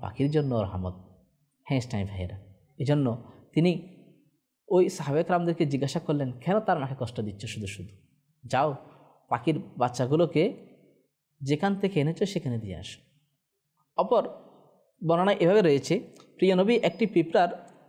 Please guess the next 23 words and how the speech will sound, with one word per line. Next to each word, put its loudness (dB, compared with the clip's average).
বাসা 0
দেখলেন 2
যা 2
কেউ 4
জ্বালিয়ে 4
দিয়েছে। -6
প্রিয় 2
নবী 2
জিজ্ঞাসা 0
করলেন, 0
"এটিকে 0
কে 2
জ্বালিয়ে 2
দিয়েছে?" -6
তখন -6
তারা 0
বললেন 0
যে, -2
"আমরা 0
আগুন -2
দিয়ে -2
জ্বালিয়ে -4
দিয়েছি।" -10